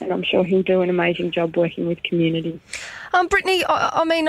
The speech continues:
Speaker 2: I guess to, to any of the parents out there listening this morning who are maybe thinking, "Goodness me, you know, um, how do we wind up in a situation like this, uh, where something like this is, has happened and, and, you know, where we end up with an icac report,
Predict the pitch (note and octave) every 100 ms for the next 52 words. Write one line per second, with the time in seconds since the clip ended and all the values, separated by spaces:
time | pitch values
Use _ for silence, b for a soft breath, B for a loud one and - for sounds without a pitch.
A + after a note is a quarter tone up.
0 | D#4+ D#4 F4 F4+ - G4 E4 D4+ - E4
1 | D#4 E4 C#4+ A#3+ C4 C#4 A#3+ C#4+ C4+ C4
2 | B3+ B3+ - C4 A#3+ A3+ C4+ B3+ B3+ A3+
3 | B3+ A#3+ A#3+ B3 A3+ A#3+ A#3+ A3 C4 B3+
4 | A#3+ A3+ A#3 A#3+ A#3 A#3 A#3 A3+ A3+ A3+
5 | A3 A3 B B B - C4 C#4 C4+ A#3
6 | A#3+ A3+ A3 A#3+ A#3+ - B3 B3 A3+ G#3+
7 | - A3+ A3 G#3+ A#3 A3+ - - A3+ G#3+
8 | G3+ A3 B3 B3 A#3 A3 - A3+ - G#3+
9 | - B B B A#3+ A3 A3+ A#3 B3 A3+
10 | C4+ B3 B3 G#3+ G#3 A3+ A3+ A#3 A3+ A3+
11 | A3+ A3+ A#3 A#3 A#3 A3+ A3 A3 A#3+ G#3+
12 | A3 - A3+ G#3+